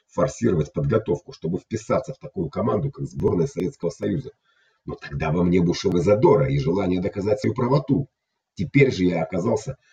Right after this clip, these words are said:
физически в полном минусе и только удивлялся, что уставать начал так, как никогда не уставал. Когда ты выбиваешься из привычного режима, даже вес меняется. У меня килограмма четыре оказалось лишних.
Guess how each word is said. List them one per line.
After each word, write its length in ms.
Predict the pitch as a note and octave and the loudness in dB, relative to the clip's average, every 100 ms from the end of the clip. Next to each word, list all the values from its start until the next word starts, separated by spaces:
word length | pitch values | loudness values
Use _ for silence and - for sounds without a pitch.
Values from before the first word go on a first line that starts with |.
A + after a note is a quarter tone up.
| _ _ | _ _
физически 520 | G#2 F#2+ C3+ C#3+ - | -4 -2 -4 -8 -14
в 140 | - _ | -16 _
полном 420 | - C3 G#2+ G2+ A#2 | 4 4 6 6 6
минусе 420 | A#2 D2+ - D#2 | 6 4 0 -4
и 60 | |
только 240 | - - A#2 | -2 -4 -2
удивлялся, 600 | G2+ B2+ B2 - C#3+ - | 2 2 4 0 -2 -12
что 200 | - F2+ | -12 -10
уставать 420 | E2 G#2 A2+ - | -8 -4 -2 -2
начал 300 | F2 - - | -4 -6 -8
так, 240 | - B2+ - | -4 -4 -4
как 180 | D3 | -8
никогда 480 | F2 - A2 A#2 G2+ | -8 -4 -4 0 0
не 120 | C#2 | 0
уставал. 520 | C#2+ - E2 D2+ - _ _ _ _ _ _ _ | -2 -4 -6 -4 -6 _ _ _ _ _ _ _
Когда 260 | - D3+ | -4 0
ты 80 | C#3+ | 4
выбиваешься 540 | C3 B2+ C#3+ - - F#2 | 4 6 6 6 2 -6
из 100 | - | -2
привычного 540 | A2 A2 - F#2+ G2 | -2 -2 -4 -4 0
режима, 500 | A#2 A2+ C3+ G#2 C#2 _ _ - | 0 2 4 4 0 _ _ -6
даже 360 | D2+ G#2 A2 | 2 4 4
вес 320 | B2 B2+ F#2+ F2 | 6 4 4 0
меняется. 600 | F2 F#2 D2 C2+ - - | 0 2 0 -2 -10 -10
У 80 | D#2 | -4
меня 300 | G2 A#2 A2+ | 0 2 0
килограмма 580 | G#2+ A#2 A2+ A#2+ A#2+ - | 0 -2 0 2 0 0
четыре 460 | C3+ C#3 C3 F#2+ | -2 4 4 4
оказалось 500 | - E2+ - - - | 0 -2 0 -2 -2
лишних. 460 | G#2 F#2+ - - | -4 -6 -8 -16